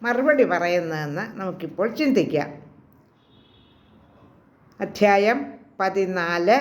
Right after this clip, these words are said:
പ്രഥമസ്കന്ധത്തിലെ അധ്യായം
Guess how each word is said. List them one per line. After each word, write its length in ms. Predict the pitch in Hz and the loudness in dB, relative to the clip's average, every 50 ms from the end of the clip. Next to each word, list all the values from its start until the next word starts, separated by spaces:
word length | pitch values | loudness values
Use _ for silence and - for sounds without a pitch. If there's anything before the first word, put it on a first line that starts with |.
| 285 - - - - - - _ _ _ _ _ _ _ _ _ _ _ _ _ - | 2 -2 -10 -16 -20 -20 -20 _ _ _ _ _ _ _ _ _ _ _ _ _ -8
പ്രഥമസ്കന്ധത്തിലെ 1160 | - 190 - 208 208 214 220 214 214 - - 170 156 156 - - 165 160 - 160 156 180 202 208 | -6 -2 0 0 2 2 2 0 -2 -2 -4 -4 -4 -2 -4 -4 -6 -4 -4 -4 -2 0 0 -2
അധ്യായം 560 | 175 - - - 185 180 180 185 196 190 | -2 -2 -2 -2 0 2 2 2 2 0